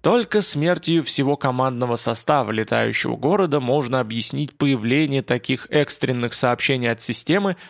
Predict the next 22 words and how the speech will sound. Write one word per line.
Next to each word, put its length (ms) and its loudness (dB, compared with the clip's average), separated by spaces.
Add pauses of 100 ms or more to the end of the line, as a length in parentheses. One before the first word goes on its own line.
(180)
на 120 0
ещё 320 2
не 100 -2
закончившейся 800 -2
гонке. 480 -4 (880)
Бегство 600 2
прервал 560 0
страшный 580 -2
грохот. 560 -2 (520)
Воздух 580 2
взревел, 680 0
и 120 -6
следом 460 0
пришёл 380 -2
свет, 480 -2
пробивающийся 840 -2
сквозь 320 -4
почву, 600 0
камень 600 0
и 100 -4
даже 360 0
деревья. 640 0